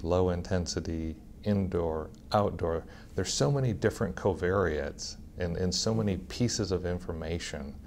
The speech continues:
that I think this is a great opportunity to do model-based global health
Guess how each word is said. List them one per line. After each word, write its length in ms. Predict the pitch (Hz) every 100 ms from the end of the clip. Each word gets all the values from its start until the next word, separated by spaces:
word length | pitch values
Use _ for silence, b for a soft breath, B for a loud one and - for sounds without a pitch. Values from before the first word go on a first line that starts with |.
| B B B B
that 140 | - 90
I 80 | 87
think 260 | - 117
this 220 | 101 -
is 100 | 87
a 120 | 80 80 -
great 360 | - 113 104
opportunity 840 | 92 90 90 - 101 92 80 78
to 140 | 71 -
do 240 | 85 85
model-based 760 | 80 82 85 87 - 80 78 -
global 320 | 82 80 80
health 400 | - 98 78